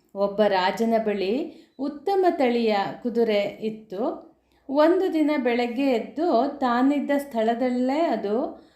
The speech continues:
ಕದಲದೆ ಕುಳಿತಿತ್ತು. ಒತ್ತಾಯದಿಂದ ಎಬ್ಬಿಸಿದಾಗಲೂ ಮೂರು ಕಾಲಿನ ಮೇಲೆ ನಿಲ್ಲುತ್ತಿತ್ತು. ಮುಂಗಾಲನ್ನು ನೆಲದ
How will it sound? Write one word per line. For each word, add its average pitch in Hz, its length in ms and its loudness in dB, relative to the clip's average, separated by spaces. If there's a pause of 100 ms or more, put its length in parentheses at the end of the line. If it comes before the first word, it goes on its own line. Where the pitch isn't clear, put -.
(220)
ಕದಲದೆ 262 600 2
ಕುಳಿತಿತ್ತು. 240 1000 -6 (420)
ಒತ್ತಾಯದಿಂದ 285 840 2
ಎಬ್ಬಿಸಿದಾಗಲೂ 269 1080 0
ಮೂರು 269 440 2
ಕಾಲಿನ 262 500 0
ಮೇಲೆ 240 380 0
ನಿಲ್ಲುತ್ತಿತ್ತು. 208 1120 -4 (440)
ಮುಂಗಾಲನ್ನು 247 720 4
ನೆಲದ 214 360 0